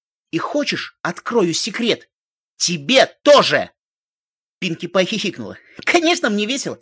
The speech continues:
Здесь и торт, и мороженое, и кексики, и лучшая музыка, и напитки, и развлечения, и... и эти».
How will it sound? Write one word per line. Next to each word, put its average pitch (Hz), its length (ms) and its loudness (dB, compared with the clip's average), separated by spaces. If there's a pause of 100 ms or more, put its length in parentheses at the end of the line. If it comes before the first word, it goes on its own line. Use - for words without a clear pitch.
(260)
Здесь 123 360 -4
и 151 40 -2
торт, 233 340 2
и - 20 -4
мороженое, 135 520 -2
и - 20 -8
кексики, - 480 -8 (180)
и 165 140 -2
лучшая 233 420 2
музыка, 233 380 -2 (240)
и 143 120 -6
напитки, 170 460 -4
и 160 60 2
развлечения, 196 580 0
и... 285 340 -2 (600)
и - 260 -14
эти». 220 560 -2